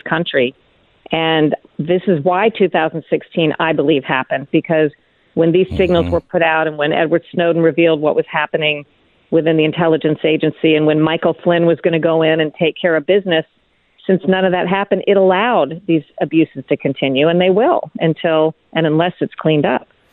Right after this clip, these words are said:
Speaker 2: Do you think that the, I mean, Trump seems frustrated that this stuff isn't, isn't, uh, you know, coming out and, and being cleaned up, but he's really kind of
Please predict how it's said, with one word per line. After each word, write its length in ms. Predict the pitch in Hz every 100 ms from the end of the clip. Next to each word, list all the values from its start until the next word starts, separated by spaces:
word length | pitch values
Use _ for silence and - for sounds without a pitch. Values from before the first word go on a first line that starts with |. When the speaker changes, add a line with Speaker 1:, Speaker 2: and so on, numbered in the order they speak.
| _ _ _ _
Speaker 2:
Do 100 | 139
you 220 | 160 160
think 460 | - 143 175 220 -
that 260 | 185 175
the, 500 | 156 151 143 139 135 - _ _
I 320 | 123 - 127
mean, 160 | 131 139
Trump 340 | - 208 247
seems 420 | - - 190 165 -
frustrated 880 | - 170 - - 113 90 76 71 -
that 160 | 120 117
this 180 | 135
stuff 300 | - 135 113
isn't, 320 | 123 104 113 - _ -
isn't, 360 | 117 101 101 - -
uh, 180 | - -
you 300 | 170 123 117
know, 140 | 104 95
coming 340 | 135 139 127
out 260 | 117 120 120
and, 420 | 110 104 104 -
and 380 | 107 98 95 85 - - - _
being 220 | 117 117
cleaned 400 | - 120 120 110
up, 180 | 110 -
but 140 | 117
he's 300 | 110 151 -
really 320 | 139 208 233
kind 340 | - 156 175 156
of 240 | 135 -